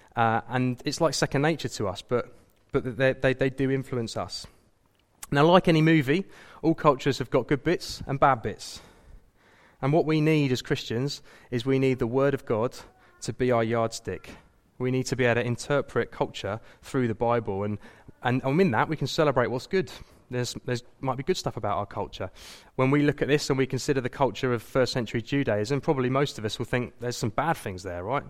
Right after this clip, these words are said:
There's some bad things in that culture. So every culture's got good things and bad things about it. And what we need to do is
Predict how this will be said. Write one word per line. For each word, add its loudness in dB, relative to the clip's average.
There's -8
some -10
bad 0
things -6
in -4
that -6
culture. -12
So 2
every 2
culture's -2
got -4
good 0
things -2
and -2
bad 4
things -4
about 2
it. -6
And -4
what 0
we 0
need 0
to -8
do -2
is 2